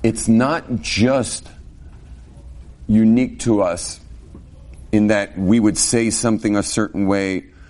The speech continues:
or ex-, you know, meaning express ourselves a certain way. But it's also that each one of us has a unique mission, a unique mission on earth that God gave us. And we have to fulfill our mission.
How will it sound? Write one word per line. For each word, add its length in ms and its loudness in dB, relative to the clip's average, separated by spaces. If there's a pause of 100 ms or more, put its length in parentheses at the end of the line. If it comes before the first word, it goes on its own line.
(160)
or 140 2
ex-, 220 -4 (220)
you 140 4
know, 60 -2
meaning 200 4
express 600 -2
ourselves 420 -4
a 80 -6
certain 320 -6
way. 1600 -20 (260)
But 140 2
it's 140 2
also 600 0 (500)
that 180 2
each 220 2
one 240 2
of 120 0
us 340 -2 (400)
has 260 0
a 40 4
unique 520 2
mission, 800 0 (840)
a 60 2
unique 300 2
mission 380 2
on 260 -2
earth 380 -2
that 160 -2
God 280 -2
gave 320 -2
us. 320 -10 (1120)
And 120 4
we 100 2
have 240 0
to 100 0
fulfill 400 -4
our 100 -2
mission. 440 -2